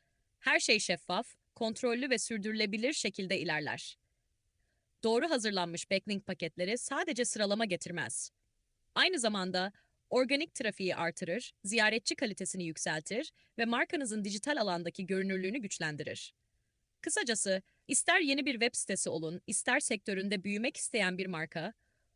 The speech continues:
uygun fiyatlı, güçlü ve etkili backlink paketleriyle backlink matic nokta com sizi rakiplerinizin önüne taşımak için hazırdır.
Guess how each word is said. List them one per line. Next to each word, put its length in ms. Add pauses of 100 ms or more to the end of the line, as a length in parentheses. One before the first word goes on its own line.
(220)
uygun 320
fiyatlı, 600 (140)
güçlü 340
ve 60
etkili 420
backlink 320
paketleriyle 760 (480)
backlink 320
matic 280
nokta 280
com 280 (200)
sizi 320
rakiplerinizin 680
önüne 280
taşımak 420
için 180
hazırdır. 600